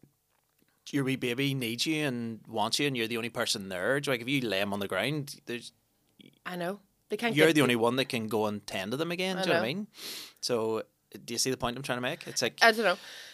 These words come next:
Speaker 2: but, uh, yeah, it, but yeah. <laughs>
Speaker 1: Sometimes you have to look through the kids' eyes and be like,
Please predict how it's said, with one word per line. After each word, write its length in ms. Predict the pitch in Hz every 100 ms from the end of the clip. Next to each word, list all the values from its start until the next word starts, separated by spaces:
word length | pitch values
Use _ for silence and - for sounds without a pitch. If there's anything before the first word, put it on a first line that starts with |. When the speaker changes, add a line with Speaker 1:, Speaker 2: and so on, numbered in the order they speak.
| - -
Speaker 2:
but, 120 | 240
uh, 60 | 220
yeah, 200 | 208 175 - _ _ -
it, 180 | 254 -
but 160 | 240
yeah. 160 | 220 180 - - -
<laughs> 400 | 370 381 320 392
Speaker 1:
Sometimes 380 | - 156 156 143
you 60 | 135
have 180 | - -
to 60 | 127
look 280 | 123 123 -
through 260 | - 120
the 60 | 120
kids' 280 | - 123 135
eyes 220 | 147 143
and 180 | 127 110
be 180 | 110 110
like, 220 | 107